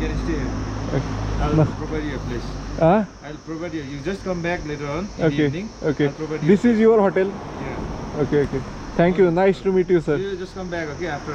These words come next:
Speaker 1: going around.
Speaker 2: Okay, okay.
Speaker 1: Uh, you visit Chardham, you visit, uh, Tarebir.
Speaker 2: Okay.
Speaker 1: Tarebir is this way, okay?
Speaker 2: Okay, okay.
Speaker 1: And then you
Speaker 2: I am
Speaker 1: visit
Speaker 2: come from, uh,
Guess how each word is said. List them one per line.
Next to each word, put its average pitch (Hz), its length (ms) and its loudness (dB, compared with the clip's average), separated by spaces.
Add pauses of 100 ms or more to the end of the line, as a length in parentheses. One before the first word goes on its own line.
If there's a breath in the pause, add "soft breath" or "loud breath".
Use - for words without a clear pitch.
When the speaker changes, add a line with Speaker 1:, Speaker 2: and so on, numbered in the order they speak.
Speaker 1:
going 147 240 -4
around. 156 260 -4 (200)
Speaker 2:
Okay, 147 200 4
okay. 131 140 2 (320)
Speaker 1:
Uh, - 160 -6
you 151 160 -2
visit 151 320 -2
Chardham, 151 420 -2
you 143 140 -6
visit, 131 400 -6
uh, 110 180 -6 (100)
Tarebir. 139 460 -2 (360)
Speaker 2:
Okay. 135 180 2 (320)
Speaker 1:
Tarebir 185 280 0 (120)
is - 100 -4
this 147 180 -4
way, 165 140 2
okay? - 540 0
Speaker 2:
Okay, 196 220 6
okay. 147 120 2
Speaker 1:
And - 180 -2 (120)
then - 200 2
you - 60 6
Speaker 2:
I 170 160 6
am 233 80 6
Speaker 1:
visit 226 160 2
Speaker 2:
come 240 240 6
from, 226 260 4 (120)
uh, 170 760 4